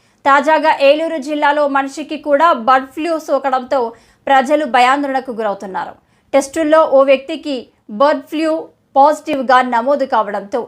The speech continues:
జిల్లా వైద్యశాఖ అధికారులు అప్రమత్తమయ్యారు. వివరాల ప్రకారం ఏలూరు జిల్లాలోని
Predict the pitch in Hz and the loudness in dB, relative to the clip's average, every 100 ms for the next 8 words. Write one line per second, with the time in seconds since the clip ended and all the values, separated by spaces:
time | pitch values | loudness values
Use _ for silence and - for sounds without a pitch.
0 | - 208 233 240 208 196 196 269 269 240 | -10 -8 -2 2 2 -2 -4 -4 -4 -8
1 | - 220 226 262 277 285 294 220 254 240 | -2 -2 -2 -2 0 0 0 -2 -2 -10
2 | 214 190 180 175 185 - _ _ _ _ | -10 -10 -8 -10 -12 -16 _ _ _ _
3 | 233 262 262 262 262 262 277 330 277 254 | 0 2 4 2 2 0 2 0 0 0
4 | 269 294 311 240 277 262 262 269 320 | 0 -2 -6 -6 -2 0 0 -2 -4